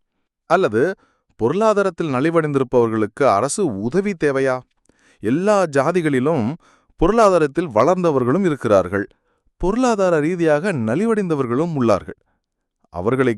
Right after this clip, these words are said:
கண்டறிந்து அவர்களுக்கு அரசு உதவிகள் அளிக்க வேண்டுமா? அல்லது இன்னும் ஜாதி செருப்பை அணிந்து கொண்டு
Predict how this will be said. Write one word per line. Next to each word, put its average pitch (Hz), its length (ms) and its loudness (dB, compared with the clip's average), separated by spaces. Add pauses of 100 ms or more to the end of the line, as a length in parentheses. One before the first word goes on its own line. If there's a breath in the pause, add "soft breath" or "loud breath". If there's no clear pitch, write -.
கண்டறிந்து 120 800 0
அவர்களுக்கு 156 680 0
அரசு 156 380 2
உதவிகள் 123 540 2
அளிக்க 131 400 0
வேண்டுமா? 101 480 0 (400 loud breath)
அல்லது 180 360 2
இன்னும் 180 340 0 (400 soft breath)
ஜாதி 160 540 -2
செருப்பை 180 460 0
அணிந்து 156 360 0
கொண்டு 147 360 2